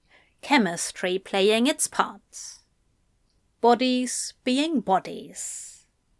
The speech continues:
"Come on, Angel, we need to clean up," Crowley said,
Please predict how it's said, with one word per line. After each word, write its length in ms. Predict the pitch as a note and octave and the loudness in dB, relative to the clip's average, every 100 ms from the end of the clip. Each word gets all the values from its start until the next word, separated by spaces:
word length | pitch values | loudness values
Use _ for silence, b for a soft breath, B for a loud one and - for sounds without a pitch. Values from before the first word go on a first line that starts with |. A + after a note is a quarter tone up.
| _ _ _ _ _ _ B B B B - | _ _ _ _ _ _ B B B B -2
"Come 240 | B3 A#3+ | 6 6
on, 340 | A3+ A3 A3 G#3+ | 8 6 6 6
Angel, 540 | F3 D#3+ C#3+ C#3 C3 _ | 4 -2 -6 -8 -12 _
we 160 | F#3+ G#3+ | 4 6
need 240 | C4+ D4 - | 8 6 4
to 120 | G#3 | 0
clean 320 | - F#3 F3 | 2 2 6
up," 280 | F#3+ D3 - _ b b b _ | 4 4 -6 _ b b b _
Crowley 440 | - G3+ F#3+ F3+ F#3+ | -2 4 4 4 2
said, 480 | - G3+ G#3 G3+ | 4 6 6 4